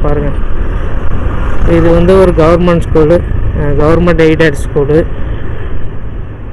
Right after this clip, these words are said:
தோப்புத்துறை அப்படின்னு சொல்லிட்டு போட்டிருக்காங்க. இன்னொரு ஸ்பீடு பிரேக். ஏன்னா வந்து ஸ்கூல் இருக்கு, இருக்கிறதுனால தான் பார்த்தீங்கன்னா, இந்த ஒரு, ஆ, ஸ்பீடு பிரேக் வந்து போட்டிருக்காங்க.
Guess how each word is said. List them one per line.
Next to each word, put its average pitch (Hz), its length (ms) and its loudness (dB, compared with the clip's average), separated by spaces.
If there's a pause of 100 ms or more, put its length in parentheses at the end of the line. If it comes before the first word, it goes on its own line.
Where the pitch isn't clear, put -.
தோப்புத்துறை 160 580 2
அப்படின்னு 147 240 -2
சொல்லிட்டு 147 420 -2
போட்டிருக்காங்க. 143 640 -4 (1900)
இன்னொரு 151 320 -2 (100)
ஸ்பீடு 143 200 -2
பிரேக். 135 260 -6
ஏன்னா 147 140 -4
வந்து 160 280 0
ஸ்கூல் 214 500 2
இருக்கு, 190 240 -2 (420)
இருக்கிறதுனால 190 560 2
தான் 175 180 -2
பார்த்தீங்கன்னா, 165 420 -2
இந்த 165 480 2
ஒரு, 151 200 0 (1900)
ஆ, 147 40 -2 (140)
ஸ்பீடு 139 400 0 (100)
பிரேக் 165 200 2
வந்து 156 320 0
போட்டிருக்காங்க. 147 640 0